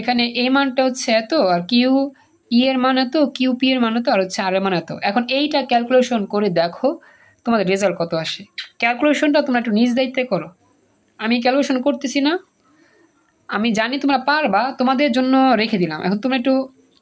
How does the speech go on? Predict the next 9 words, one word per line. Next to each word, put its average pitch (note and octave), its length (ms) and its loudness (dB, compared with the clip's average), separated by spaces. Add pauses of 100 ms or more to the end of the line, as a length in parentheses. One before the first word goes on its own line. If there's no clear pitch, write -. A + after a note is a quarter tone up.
(140)
খাতা B3 280 0
কলমে C#4+ 300 2
ক্যালকুলেশন, A3+ 500 0
খাতা A#3+ 160 -4
কলমে D#4+ 180 0
বলতে D4+ 140 2 (100)
ক্যালকুলেটর D4 420 0
দেই, C4+ 180 2
হাতে A3+ 180 -2